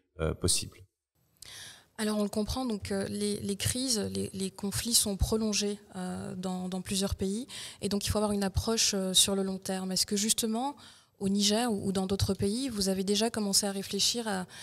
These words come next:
Speaker 2: à des projets, euh, innovants justement qui apportent cette réponse sur le long terme, qui soit résiliente, euh, qui, qui renforce la résilience des populations ?
Speaker 1: Oui, bien sûr, bien sûr. Euh,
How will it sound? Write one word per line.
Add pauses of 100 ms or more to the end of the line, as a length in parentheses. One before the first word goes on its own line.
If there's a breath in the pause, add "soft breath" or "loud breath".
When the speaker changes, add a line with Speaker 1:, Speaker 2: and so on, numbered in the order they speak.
(260 loud breath)
Speaker 2:
à
des
projets,
euh,
innovants
justement
qui
apportent
cette
réponse
sur
le
long
terme,
qui
soit
résiliente, (100)
euh,
qui,
qui
renforce
la
résilience (300 loud breath)
des
populations ? (320)
Speaker 1:
Oui,
bien
sûr,
bien
sûr.
Euh,